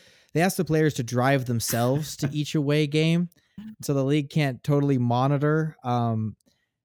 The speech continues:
Speaker 1: you know, when, uh, Clayton Keller's Honda Civic pulls out of his apartment garage on the way to, on the long drive to Minnesota
Speaker 2: Yes, they
Speaker 1: on
Speaker 2: should.
Speaker 1: the twenty-seventh of December.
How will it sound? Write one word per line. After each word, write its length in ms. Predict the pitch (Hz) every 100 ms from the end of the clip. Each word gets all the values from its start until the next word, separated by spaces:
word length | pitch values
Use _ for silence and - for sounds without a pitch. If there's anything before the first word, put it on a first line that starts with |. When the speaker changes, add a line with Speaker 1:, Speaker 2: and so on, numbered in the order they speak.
| _
Speaker 1:
you 140 | 127
know, 300 | 123 117 113
when, 340 | 120 120 117 117
uh, 260 | 113 113 107
Clayton 340 | - 135 127
Keller's 560 | 123 127 123 127 120 - -
Honda 640 | - 127 123 123 117 113
Civic 520 | 113 - 127 131 131 _
pulls 240 | 127 120
out 160 | 120 120
of 80 |
his 360 | 113 110 107 - _
apartment 440 | 117 131 123 120 104
garage 440 | 117 113 120 117
on 140 | 110
the 80 | 110
way 240 | 107 107 110
to, 220 | - 104 - _ _ _ _ _ 117 -
on 120 | 123
the 80 | 120
long 380 | 117 120 127 127
drive 360 | 123 117 120
to 80 | 120
Minnesota 600 | 113 117 113 - 120 117
Speaker 2:
Yes, 140 | 135 135
they 80 | 135
Speaker 1:
on 40 |
Speaker 2:
should. 220 | 123 143
Speaker 1:
the 80 | 147
twenty-seventh 760 | - 160 143 135 139 127 123 -
of 200 | 117 117
December. 500 | 123 135 110 113